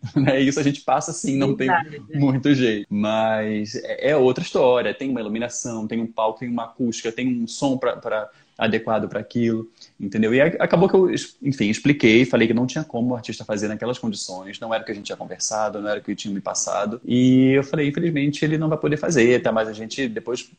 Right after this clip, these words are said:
Speaker 1: é, um outro local que você faça show também", porque esse pessoal fazia também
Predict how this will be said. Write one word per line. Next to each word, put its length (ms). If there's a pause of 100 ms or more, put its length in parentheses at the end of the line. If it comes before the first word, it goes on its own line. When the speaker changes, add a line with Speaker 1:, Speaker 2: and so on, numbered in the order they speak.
(200)
Speaker 1:
é, 220
um 180
outro 180
local 400
que 60
você 220
faça 360
show 240
também", 380
porque 160
esse 280
pessoal 300
fazia 420
também 480